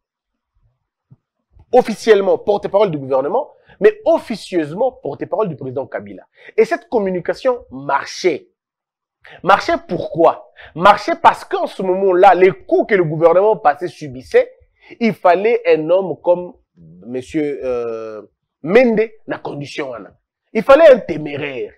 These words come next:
Il fallait quelqu'un qui pouvait regarder les gens droit dans les yeux et exprimer ma pensée à Moutouna Bango. Que ça soit vrai, que ça soit faux, mais le rôle qu'il jouait était celui-là.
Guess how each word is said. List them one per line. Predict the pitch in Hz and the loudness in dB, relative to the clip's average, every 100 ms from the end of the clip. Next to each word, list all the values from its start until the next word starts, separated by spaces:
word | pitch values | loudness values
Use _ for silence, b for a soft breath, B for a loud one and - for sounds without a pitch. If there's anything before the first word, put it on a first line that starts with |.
| _ _ | _ _
Il | 170 | -4
fallait | 220 285 | -2 -2
quelqu'un | - 170 156 262 262 | -4 -6 -4 -4 -4
qui | 254 | -6
pouvait | 175 156 | -4 -2
regarder | 180 156 156 160 | 0 -2 -2 -4
les | |
gens | 139 151 | -4 -6
droit | 139 151 247 269 269 | -6 -4 0 2 2
dans | 214 | 2
les | 175 160 151 | 0 -4 -6
yeux | 247 311 b b _ | -8 -10 b b _
et | 180 | 4
exprimer | 175 - - 196 226 | 4 -2 -8 -4 0
ma | 233 | 0
pensée | - 151 143 | -2 -8 -2
à | 185 | -4
Moutouna | 139 127 | -4 -10
Bango. | 120 104 107 - _ _ | -10 -10 -12 -20 _ _
Que | - | -2
ça | 240 214 | -2 -2
soit | 247 208 | -2 -2
vrai, | 120 123 110 _ _ _ | -2 -10 -10 _ _ _
que | - | -4
ça | - 180 | -2 -4
soit | - 113 | -4 -10
faux, | - - 320 - _ _ _ | -12 -6 -6 -6 _ _ _
mais | 202 - | -2 0
le | 190 202 | 2 4
rôle | 214 302 254 | 6 4 2
qu'il | 185 | -2
jouait | 139 180 220 | -6 -4 -2
était | 170 190 | -2 -6
celui-là. | - 175 151 143 117 107 | -8 -8 -8 -10 -10 -12